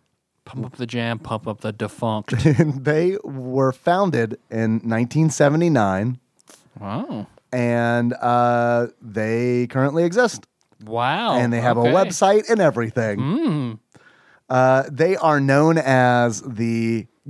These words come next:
Speaker 2: Ghost developer or Ninja developer in that they help other developers make games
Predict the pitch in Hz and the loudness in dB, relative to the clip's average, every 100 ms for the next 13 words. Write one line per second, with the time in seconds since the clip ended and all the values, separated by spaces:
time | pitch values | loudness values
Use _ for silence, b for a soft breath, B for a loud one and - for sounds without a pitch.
0 | 117 131 147 185 - - - _ _ - | -2 2 4 2 -2 -14 -20 _ _ -2
1 | 165 165 175 196 214 208 - 147 139 135 | 2 2 2 2 2 2 0 2 2 4
2 | 147 156 127 113 110 107 104 110 107 - | 2 2 0 0 0 0 0 -2 -4 -4
3 | 127 110 120 120 120 131 120 139 135 135 | -2 0 2 2 -2 -4 0 2 2 2
4 | 143 - 135 135 127 117 123 135 131 123 | 2 2 0 2 2 0 2 0 0 -4
5 | 110 123 123 120 117 127 156 160 | -2 -2 -2 -4 -2 0 0 -2